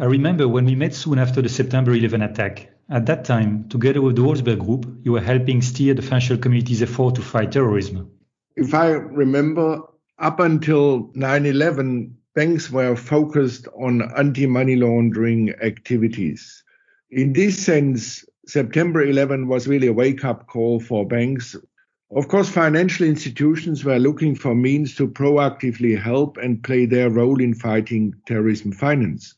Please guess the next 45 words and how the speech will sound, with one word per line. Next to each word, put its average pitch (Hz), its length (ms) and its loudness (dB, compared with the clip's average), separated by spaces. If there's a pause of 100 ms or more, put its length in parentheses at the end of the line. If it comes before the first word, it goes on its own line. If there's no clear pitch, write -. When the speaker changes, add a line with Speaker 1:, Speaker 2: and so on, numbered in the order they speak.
(120)
Speaker 2:
In 147 200 2
the 156 80 2
beginning, 160 880 2
there 143 160 0
was 156 260 2
a 156 80 4
lot 160 260 2
of 160 160 0 (120)
unknowns 139 580 0
for 127 280 -2
all 147 420 2
participants 117 880 -2
on 113 240 -6
how 123 320 0
to 120 180 -2
do 107 220 0
this. - 440 -8 (800)
Banks 196 340 2
therefore 156 420 2
suggested 160 840 -2
that 139 200 0
this 170 220 -4
was 143 240 -2
an 131 100 -2
area 151 400 2
where 139 220 2
they 147 240 2
could 147 260 -6
work 135 360 0
together 127 600 0
among 131 300 0
themselves, 131 840 0
but 135 200 0
also 175 600 2
cooperate 139 680 -2
closely 151 440 0
with 123 160 0
the 117 60 -2
public 135 440 -2
sector 131 460 -2
to 120 160 -2
define 123 440 -2
the 113 80 2
best 127 400 0
approach. 127 640 -2